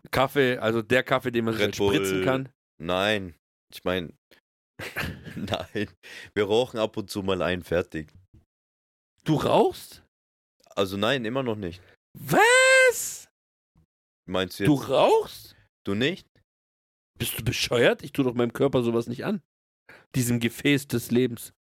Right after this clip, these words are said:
Speaker 1: <laughs> Ich glaub, wir beenden die Folge. Oder? Hat
Speaker 2: Ja,
Speaker 1: keinen
Speaker 2: ja.
Speaker 1: Sinn, Alter. Ist durch.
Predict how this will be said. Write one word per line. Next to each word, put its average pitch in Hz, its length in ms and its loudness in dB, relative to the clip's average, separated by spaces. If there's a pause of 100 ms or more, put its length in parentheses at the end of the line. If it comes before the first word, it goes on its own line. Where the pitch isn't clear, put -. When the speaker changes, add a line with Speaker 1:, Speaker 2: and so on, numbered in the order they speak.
(1160)
Speaker 1:
<laughs> - 80 0 (1120)
Ich - 80 -16 (100)
glaub, 139 120 4
wir 131 100 4
beenden 120 360 0
die 113 100 0
Folge. 110 360 2 (920)
Oder? 156 300 4 (320)
Hat 110 140 0
Speaker 2:
Ja, 87 60 -6
Speaker 1:
keinen 107 160 2
Speaker 2:
ja. 104 60 -4
Speaker 1:
Sinn, 107 160 4
Alter. 110 260 2
Ist 113 180 0
durch. 117 340 -2